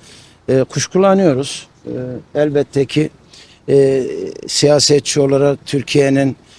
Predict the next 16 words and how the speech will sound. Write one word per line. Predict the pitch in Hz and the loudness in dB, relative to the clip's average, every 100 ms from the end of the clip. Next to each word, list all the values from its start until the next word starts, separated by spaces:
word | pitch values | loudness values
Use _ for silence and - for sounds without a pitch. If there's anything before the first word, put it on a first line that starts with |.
| _ _ - | _ _ 0
e, | 139 | 0
temel | - 139 139 143 | 2 0 2 -2
sorunlarına | - 139 139 139 139 135 135 | -2 -2 0 0 0 0 -2
ilişkin | 131 123 - 139 135 - | -2 -4 -4 -4 -6 -8
değerlendirmeler | 123 131 135 131 135 131 127 131 131 139 | -4 2 2 2 0 0 0 2 2 2
yapacağız. | 131 127 104 120 127 | 2 0 -2 -2 -2
Türkiye'nin, | - 131 - 139 135 135 131 - - - _ _ | -2 -8 -2 0 2 0 -2 -6 -20 -20 _ _
e, | 127 127 | 0 2
hukuk | 120 131 135 - | 2 0 -4 -4
sistemini | 131 - 143 135 139 | -2 0 0 2 2
eleştireceğiz, | 143 135 139 127 - 135 127 139 143 139 - 123 | 2 2 2 0 0 0 0 0 0 -2 -6 -8
ifade | 127 131 135 143 | -4 0 2 2
özgürlüğünü | 139 127 139 139 139 143 | 2 2 2 2 4 4
eleştireceğiz, | 139 135 - 127 139 123 143 139 95 | 4 2 2 0 0 2 2 0 0
ekonomisini | 127 - 139 139 127 131 143 | -2 0 0 2 0 2 2
eleştireceğiz, | 139 139 - 127 135 127 143 139 | 2 0 -2 -2 0 2 0 0